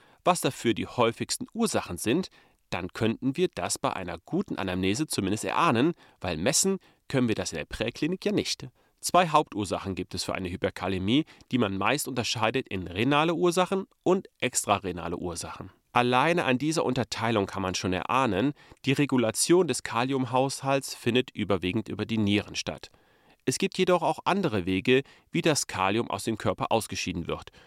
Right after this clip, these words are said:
Zum Beispiel kann ein Teil des Kaliums über dem Schweiß ausgeschieden werden. Der Verdauungstrakt kann auch geringe Mengen an Kalium ausscheiden, aber hauptsächlich passiert das über die Nieren. Kalium wird von den Glomeruli im Nierenkörperchen filtriert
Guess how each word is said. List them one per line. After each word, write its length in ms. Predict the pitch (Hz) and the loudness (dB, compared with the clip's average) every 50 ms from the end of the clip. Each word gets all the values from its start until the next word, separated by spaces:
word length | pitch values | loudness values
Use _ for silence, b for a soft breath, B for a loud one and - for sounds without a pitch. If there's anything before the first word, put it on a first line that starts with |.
| b b b b | b b b b
Zum 200 | b - 107 90 | b -2 -2 2
Beispiel 360 | 98 92 90 92 - - 131 | 2 0 0 0 0 -2 -2
kann 220 | - - 127 - - | -2 -2 -4 -4 -6
ein 140 | - 82 | -6 -10
Teil 260 | - 85 87 90 95 104 | -6 -2 0 0 0 0
des 140 | 117 - | -2 -4
Kaliums 500 | - 131 117 117 123 131 135 143 143 - | -4 -2 -2 0 0 0 0 0 -2 -4
über 180 | - - 131 151 | -6 -6 -4 -2
dem 180 | 151 165 175 160 | -2 -2 0 0
Schweiß 520 | - - - 107 107 117 120 120 - - | -2 -2 0 2 2 4 2 2 0 -2
ausgeschieden 640 | - 98 101 - - 101 - - 95 92 82 85 - | -2 -2 -2 -2 -4 -8 -6 -4 -4 -4 -4 -4 -4
werden. 340 | 85 76 67 - - - - b b b b b b - | -2 -4 -4 -6 -10 -16 -20 b b b b b b -8
Der 80 | 92 | -6
Verdauungstrakt 760 | - - 87 - 127 165 190 180 - - - 170 175 _ - _ _ _ - | -4 -4 0 2 2 2 2 0 0 0 0 0 0 _ -6 _ _ _ -4
kann 160 | - 175 - - | -2 -2 -2 0
auch 240 | - 180 202 - - | 2 0 0 0 0
geringe 320 | - 110 - 101 98 98 | -2 -2 0 0 0 0
Mengen 260 | 95 92 95 98 - - | 0 0 0 -2 -2 -4
an 140 | 104 101 | -4 -4
Kalium 340 | - - 113 110 123 127 - | -2 0 0 0 0 0 -2
ausscheiden, 560 | - - 143 139 - - 147 135 147 165 175 - b b b b b b | -2 -2 -2 -2 -2 -2 -2 0 0 -2 -2 -4 b b b b b b
aber 320 | - 90 87 82 - - | -8 -6 -4 -4 -4 0
hauptsächlich 640 | 104 120 127 - - - 110 110 - - 123 - - | 2 2 2 2 0 0 0 0 0 -2 -6 -6 -6
passiert 320 | - 87 - - 90 85 _ - | -6 -6 -4 -4 -4 -4 _ -2
das 240 | 123 127 131 - - | -2 -2 -2 -2 -8
über 180 | - 90 95 | -10 -10 -10
die 140 | 87 110 107 | -6 -4 -2
Nieren. 460 | 104 101 101 98 92 80 78 65 - _ _ _ _ _ | 0 2 2 2 2 0 -4 -8 -12 _ _ _ _ _
Kalium 480 | - - 131 147 165 170 175 165 156 120 | -4 0 2 2 2 4 2 2 2 2
wird 180 | 120 127 - | 0 0 0
von 160 | - - 95 92 | -2 -2 -2 0
den 80 | 87 82 | -2 -2
Glomeruli 760 | - 85 82 78 95 120 147 156 135 101 92 85 82 85 78 | -2 -2 -2 2 2 2 2 2 2 0 -2 -2 -2 -2 -4
im 100 | 78 80 | -4 -2
Nierenkörperchen 800 | 90 120 160 143 110 90 - - 90 85 - 101 - - 101 - | 0 2 2 2 0 -2 -4 -2 -4 -2 -2 -2 -2 -2 -4 -2
filtriert 520 | - 107 98 - - - 120 143 180 - | -2 -2 -4 -2 0 2 4 4 2 2